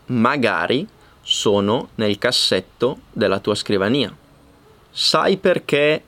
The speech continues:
Mauro e Sabrina sono in ritardo? Forse hanno trovato traffico." "Magari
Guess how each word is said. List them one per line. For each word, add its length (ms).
Mauro 500
e 40
Sabrina 760
sono 420
in 80
ritardo? 640
Forse 720
hanno 280
trovato 480
traffico." 640
"Magari 760